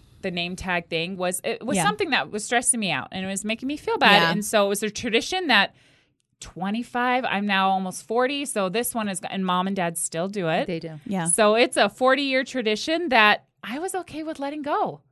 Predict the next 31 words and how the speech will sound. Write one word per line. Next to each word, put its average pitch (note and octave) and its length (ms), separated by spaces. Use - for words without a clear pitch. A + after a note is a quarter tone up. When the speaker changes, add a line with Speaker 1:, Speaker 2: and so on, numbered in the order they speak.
Speaker 3:
As - 160
we're G#4+ 100
talking D#4 360
about F3+ 300
presents, G3+ 480
one A#3 160
of G4 80
the F#4+ 60
things G#3 200
that - 160
I F#3+ 60
remember F#3+ 500
from E3 240
our D#3+ 160
childhood, D#3 380
and F#3 120
granted, G#3 520
there E3 100
were E3 80
twelve E3+ 320
kids, - 400
and F3+ 140
Speaker 1:
Mm-hmm. F3+ 80
Speaker 3:
usually F#3 480
grandmother E3+ 220
and F#3+ 80
granddad D#3+ 320
were E3+ 80
there. D#3+ 220
So A#3+ 800
many F3+ 540